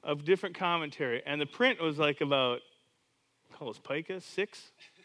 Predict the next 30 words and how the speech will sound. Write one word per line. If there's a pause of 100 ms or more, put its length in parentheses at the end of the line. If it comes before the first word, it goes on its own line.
(1700)
And, (420)
and
I
read, (560)
and
I
read, (400)
and
I
read, (320)
and
I
read,
and
I
studied,
and
I
asked
God
for
revelation, (320)
and (140)
this
is
just
on
all
chapter (840)
five,